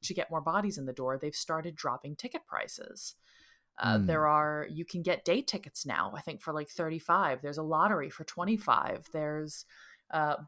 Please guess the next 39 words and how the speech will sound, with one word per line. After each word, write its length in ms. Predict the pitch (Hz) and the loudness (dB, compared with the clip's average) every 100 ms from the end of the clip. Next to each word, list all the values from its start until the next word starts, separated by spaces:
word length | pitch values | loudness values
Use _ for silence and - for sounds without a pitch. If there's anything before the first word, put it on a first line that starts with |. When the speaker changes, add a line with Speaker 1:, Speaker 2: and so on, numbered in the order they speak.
| - | 4
Speaker 1:
buy 240 | 165 165 | 6 6
one 400 | 170 170 170 175 | 4 2 2 0
full 240 | - 185 175 | 0 2 2
price, 420 | - 175 170 - | 0 0 0 0
get 180 | 175 170 | 0 0
a 40 | |
friend 360 | - 170 175 170 | 0 0 0 -2
in 160 | 165 | -4
free 440 | 160 - 165 214 113 | -6 -6 -4 -2 -4
kind 260 | - 139 | -8 -8
of 120 | 135 - | -8 -10
deals. 600 | 120 - - - - - _ _ _ _ _ _ _ _ _ _ _ _ _ _ - | -8 -6 -6 -8 -10 -12 _ _ _ _ _ _ _ _ _ _ _ _ _ _ -6
Speaker 2:
Interesting. 580 | 98 95 - 71 71 - _ _ - - | -2 -2 -2 -4 -4 -10 _ _ -20 4
I 100 | 160 | 8
Speaker 1:
So 20 | |
Speaker 2:
mean, 80 | 170 | 10
Speaker 1:
it's 180 | 156 131 | 10 8
Speaker 2:
there's 0 | |
two 60 | |
Speaker 1:
becoming 180 | 202 175 | 8 10
Speaker 2:
ways 80 | 139 | 10
Speaker 1:
much 180 | 120 - | 8 4
more 100 | 160 | 2
Speaker 2:
that 60 | 113 | 2
Speaker 1:
accessible. 720 | - 151 - - - 180 - _ _ _ _ _ _ | 2 0 -2 -6 -8 -8 -14 _ _ _ _ _ _
Speaker 2:
Yeah. 380 | 131 120 104 95 - | 8 8 8 4 6
I 60 | 151 | 10
mean, 120 | 170 | 12
there's, 160 | 165 - | 12 12
there's 200 | 151 - | 6 6
two, 220 | - 123 | 0 2
there's 180 | 131 113 | 2 4
two 180 | - 127 | 4 6
ways 140 | 107 | 4
of 80 | 98 | 0
looking 200 | 95 101 | 0 0
at 60 | |
that. 220 | 95 90 85 | 0 0 0
Like, 160 | 101 | -2